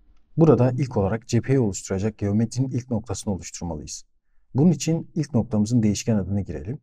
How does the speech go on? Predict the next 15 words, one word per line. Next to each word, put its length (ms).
İlk 140
noktanın 480
değişken 340
adına 260
P 200
T 180
bir 180
diyelim. 340
Şimdi 340
de 200
değişken 380
adını 240
girdiğimiz 480
noktayı 340
çağıralım. 500